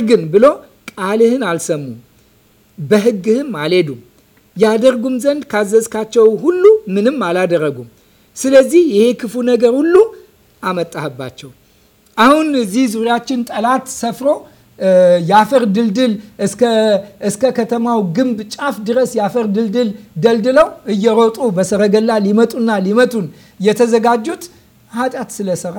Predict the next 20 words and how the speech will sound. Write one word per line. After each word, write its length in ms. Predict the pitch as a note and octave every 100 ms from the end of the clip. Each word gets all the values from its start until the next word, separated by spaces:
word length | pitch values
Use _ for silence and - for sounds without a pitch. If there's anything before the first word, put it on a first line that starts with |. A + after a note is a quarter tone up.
| G#3+
ነው። 140 | C3 G3 B3 - - - - -
ያንን 360 | A#3+ D4 D#4+ D4+ A3+ F#3+ G3
ማርና 440 | A#3 C4+ C4+ C#4+ C4+
ወተት 320 | A3 G#3+ C#4
የምታፈስ 580 | A#3 A3 G#3+ C4 C4 A3+ A3
ምድር 300 | A#3+ C4+ G3 - _ _
አወረስከን፣ 640 | A#3+ A3+ C4+ A3+ - - A#2+ _ _ _ _ G3
ግን 220 | A3 D#4+ -
ቃልህን 440 | - G3+ A3+ C#4+
አልሰማንም፣ 640 | B3+ G#3 B3+ B3+ D#3+ A#2+ B2 _ _ F#3
እንደ 180 | G3 G#3+
ሕግህ 320 | A#3 A#3 C#4
አልሄድንም። 480 | A3 G3+ B3 C4 B2+ - _ _
ሕዝቡ 280 | D4+ C#4+ E4 D#4
በሙሉ 360 | C#4+ D#4+ D#4 F#3 - _ _ -
እኛ 180 | G3 A#3 D#4 E4 _ - _
ተሳስተናል፣ 760 | G#3+ G3 A#3 - G3 D3+ B2 C#3 -
ኃጢአት 420 | F#3 G3 C4 A#3
ሰርተናል። 540 | - A#3 - D3+ C#3 F3
ይሄ 140 | C4+